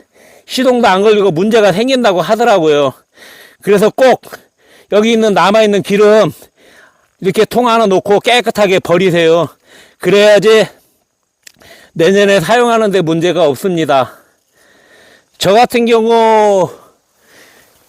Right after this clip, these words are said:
이 예초기 이거 십 년 사용한 거예요. 단 한 번도 고장 안 나고 제가 지금까지 잘 쓰고 있는 이유가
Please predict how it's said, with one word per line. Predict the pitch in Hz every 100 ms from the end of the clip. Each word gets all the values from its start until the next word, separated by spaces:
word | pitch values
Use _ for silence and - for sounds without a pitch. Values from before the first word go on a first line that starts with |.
| _ _ _ _
이 | 180 220 214 202 190 185 175 147 151
예초기 | 196 - 233 233 214 170
이거 | 202 220
십 | - 302
년 | 294 254 240 226 196 175 156
사용한 | - 247 233 220 196
거예요. | 185 160 131
단 | - 185
한 | 190 233
번도 | 254 226 202
고장 | 170 170 190
안 | 151
나고 | 196 190 175 202 165 _ _ - - - _ _ _
제가 | 170 180 196 160 110 - _ _ _ _
지금까지 | - 208 180 - 185
잘 | - 190
쓰고 | 196 247 226
있는 | 208 202
이유가 | 151 180 180 214 160 -